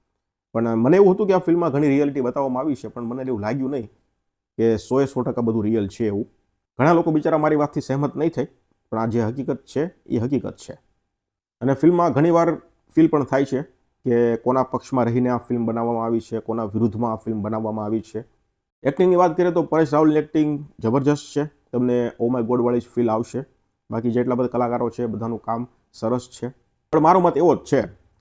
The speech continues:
કે દેશમાં ઘણા બધા મુદ્દાઓ છે. જો તમારે સત્ય ઘટનાઓ પર અથવા તો સેન્સિટિવ મુદ્દાઓ પર ફિલ્મ બનાવવાનો શોખ હોય,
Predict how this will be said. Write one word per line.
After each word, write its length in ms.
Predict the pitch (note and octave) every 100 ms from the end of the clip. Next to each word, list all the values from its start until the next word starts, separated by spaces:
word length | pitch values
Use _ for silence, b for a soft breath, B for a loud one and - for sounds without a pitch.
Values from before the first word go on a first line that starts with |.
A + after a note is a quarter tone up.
| -
કે 240 | B2 A#2+
દેશમાં 380 | A#2 C#3 - C3+
ઘણા 220 | A#2+ D3
બધા 220 | C3+ C3+
મુદ્દાઓ 400 | A#2+ B2 B2 A2
છે. 260 | G#2 B2+ G#2
જો 140 | A2+
તમારે 280 | A#2 B2 A#2
સત્ય 360 | A2 B2 - B2
ઘટનાઓ 420 | A#2 B2 A#2+ A#2+
પર 160 | -
અથવા 240 | A2+ A2+ A2+
તો 60 |
સેન્સિટિવ 500 | A2+ - B2+ C#3+ C3+
મુદ્દાઓ 300 | A#2+ A#2+ A#2+
પર 120 | B2 A#2
ફિલ્મ 280 | - B2
બનાવવાનો 320 | A#2 A#2+ A2+ A2+
શોખ 360 | - A#2 -
હોય, 200 | D#3+ E3